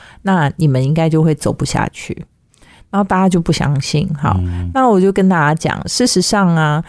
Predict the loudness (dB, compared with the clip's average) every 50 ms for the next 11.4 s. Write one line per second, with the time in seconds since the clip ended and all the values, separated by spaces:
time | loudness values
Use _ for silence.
0 | -10 -8 -4 -2 -2 -2 -2 0 2 4 4 4 4 2 0 0 0 0 2 2
1 | 2 2 0 0 2 0 0 0 2 2 2 4 4 4 2 0 0 0 0 0
2 | 0 0 -2 -4 -6 -4 -2 0 2 2 2 2 0 -2 -4 -4 -6 -6 -4 -2
3 | -2 -2 0 0 0 0 -2 0 2 2 4 4 2 2 0 0 0 2 2 2
4 | 4 4 4 2 2 0 0 0 2 2 4 4 4 2 2 0 2 2 2 2
5 | 2 2 0 0 -2 -4 -4 -4 -6 -4 -4 -6 -6 -6 -10 -18 -20 -20 -20 -20
6 | _ _ _ _ _ _ _ _ _ _ _ -20 -20 -20 -20 -16 -6 0 2 2
7 | 4 4 2 2 2 2 2 2 0 0 0 0 0 2 2 2 2 2 2 2
8 | 2 2 0 -2 -6 -8 -6 -4 -2 0 2 4 4 4 4 2 2 2 2 2
9 | 2 0 -2 -2 -2 -2 0 2 2 2 4 4 2 2 0 -2 -2 -2 -2 -2
10 | -2 0 0 0 0 -2 -2 -4 -4 -2 0 0 0 0 0 -2 -4 -2 -4 -4
11 | -4 -2 -2 -2 -2 -2 -4